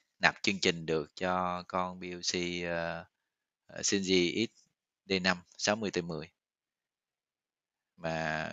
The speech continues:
cái version tiếng Trung của nó không, không có version tiếng Anh, mà mình dùng version tiếng Trung để nạp. Thì mình có thể sử dụng cái version tiếng Anh để chúng ta viết code. Rồi, sau đó, ờ, mở cái file đó lên bằng cái version tiếng Trung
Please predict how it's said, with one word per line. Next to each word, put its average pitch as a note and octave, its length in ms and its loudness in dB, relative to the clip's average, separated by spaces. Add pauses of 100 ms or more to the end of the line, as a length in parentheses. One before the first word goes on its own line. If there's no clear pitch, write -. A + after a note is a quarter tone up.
(120)
cái G#2+ 120 4
version D#2+ 480 4
tiếng G#2+ 280 0
Trung F#2 280 4
của F#2+ 100 -2
nó A2 260 2
không, G2+ 560 -6
không G2 180 -2
có G#2+ 120 6
version F#2 260 4
tiếng G2+ 140 -2
Anh, F#2+ 160 4 (200)
mà E2 120 -8
mình D#2+ 140 -8
dùng E2+ 260 -12
version F2 300 0
tiếng G2+ 160 -4
Trung F2+ 200 4
để F#2 100 2
nạp. E2+ 260 0 (560)
Thì E2+ 100 2
mình E2 180 -2
có F#2 120 0
thể F#2+ 180 4
sử G2+ 140 2
dụng E2 300 0
cái G2 320 4
version F2 360 0
tiếng G2 160 0
Anh F2+ 280 0
để D#2 240 0
chúng G#2+ 140 -8
ta F#2 120 -2
viết G2+ 200 -6
code. A#2 220 2 (1500)
Rồi, E2 360 0 (280)
sau - 240 2
đó, G#2+ 500 2
ờ, F#2 380 0
mở F2 300 0
cái G2 80 -2
file F2+ 200 8
đó G2+ 80 6
lên G2 240 8 (220)
bằng D2+ 340 -4
cái G#2 220 0
version F2+ 440 2
tiếng G2+ 260 -2
Trung F#2 240 2